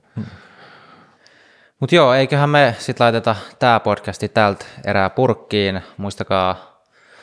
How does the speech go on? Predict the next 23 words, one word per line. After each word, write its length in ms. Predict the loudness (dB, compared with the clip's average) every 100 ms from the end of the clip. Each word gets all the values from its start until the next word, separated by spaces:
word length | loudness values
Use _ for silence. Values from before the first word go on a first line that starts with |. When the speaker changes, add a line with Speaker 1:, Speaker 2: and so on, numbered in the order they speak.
| _ 0
Speaker 2:
kommentoida, 540 | 2 4 4 4 6
jos 160 | 4 4
teillä 220 | 2 0
tuli 200 | 2 0
jotain 260 | 0 0 0
ajatuksia 440 | 0 -2 -4 -4
tästä, 360 | 0 -2 -2 -2
ja 60 |
laittakaa 540 | -2 -4 -4 -2 -2 -4 -10 _
sosiaalisessa 480 | -8 -4 -2 -4 -6
mediassa 480 | -4 -2 -4 -8 -16 _ -8
Puheenaihe 520 | -2 -2 0 -4 -6
fi 420 | -4 -4 -4 _ _ _
seurantaa, 680 | -4 -2 -2 -2 -2 -2
ja 120 | -4 -6 _ _ -20 _ _ _ 0
Aaron 340 | 2 2 -2
kanava 320 | -2 0 0
löytyy 360 | 0 0 -2 -8 -10 -16 -16 -10
ihan 220 | -6 -4
nimellä 240 | -2 0 2
Aaro 380 | 2 2 0 -6 -18 _ -14 -8
YouTubesta, 520 | -6 -6 -8 -8 -12
niin 220 | -12